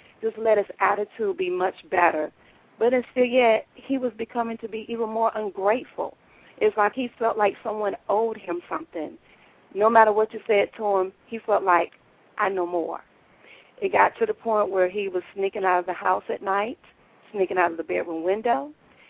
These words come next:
You know, I'm in the house asleep. My youngest son was in the house asleep. But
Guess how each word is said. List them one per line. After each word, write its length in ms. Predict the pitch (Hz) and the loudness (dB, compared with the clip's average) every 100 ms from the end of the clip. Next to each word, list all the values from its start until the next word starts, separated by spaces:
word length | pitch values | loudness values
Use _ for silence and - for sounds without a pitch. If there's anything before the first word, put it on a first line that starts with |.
| _ | _
You 120 | - 202 | -4 0
know, 240 | 180 180 | 2 0
I'm 180 | 180 180 | -2 -2
in 80 | 190 | -4
the 60 | 202 | -2
house 260 | 208 214 - | 0 0 -4
asleep. 300 | 214 220 233 | -6 -6 -6
My 100 | - | -8
youngest 320 | 170 160 160 - | -6 -6 -10 -8
son 220 | 190 196 220 | -2 -2 -2
was 120 | 208 | -6
in 100 | 208 | -8
the 80 | 202 | -4
house 280 | 208 202 - | -2 -4 -6
asleep. 380 | 214 208 208 226 - _ _ _ - | -8 -6 -6 -8 -16 _ _ _ -4
But 120 | 208 | -2